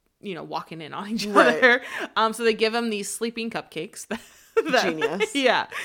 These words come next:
Speaker 1: Um, and they need to grab their hair from each of them to use.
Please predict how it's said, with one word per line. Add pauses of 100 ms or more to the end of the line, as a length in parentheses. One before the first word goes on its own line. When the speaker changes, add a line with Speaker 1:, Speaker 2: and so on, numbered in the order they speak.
(240)
Speaker 1:
Um,
and
they
need
to
grab
their
hair
from
each
of
them
to
use.